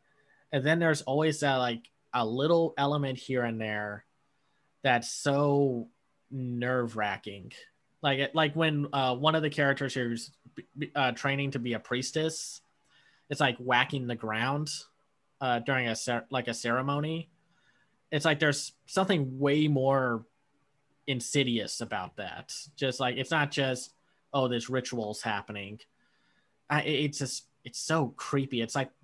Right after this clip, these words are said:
and anime kind of has this issue of finding out how to be scary, even for stuff like, uh, like, the Junji Ito collection failed to adapt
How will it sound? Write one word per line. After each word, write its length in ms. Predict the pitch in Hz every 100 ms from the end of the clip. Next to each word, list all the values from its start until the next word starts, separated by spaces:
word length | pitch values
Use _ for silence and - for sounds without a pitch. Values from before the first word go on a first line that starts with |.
| _ _ _ _
and 140 | 180 175
anime 400 | 190 240 277 254
kind 180 | 196 185
of 60 |
has 220 | 151 151 139
this 200 | 117 -
issue 600 | 127 117 110 98 - 98 -
of 240 | 123 120
finding 400 | - 143 151 147
out 360 | 131 127 120 - _ -
how 460 | - 131 131 131
to 140 | 123 120
be 240 | 117 107
scary, 800 | - - - 113 90 95 - 117 _ _ _ _ _ -
even 280 | 160 175
for 200 | 165 175
stuff 460 | 156 - 147 143 -
like, 320 | 131 123 117
uh, 460 | 120 107 92 80 110 _ _ _ _ _ _ _ _ _ _ _ 170
like, 280 | 156 143 -
the 260 | 160 151 143
Junji 280 | 175 180 170
Ito 400 | 156 175 143 127
collection 720 | 139 127 120 - 120 110 113 _ -
failed 440 | 143 139 131 120
to 280 | - 123 117 127
adapt 500 | 120 123 120 117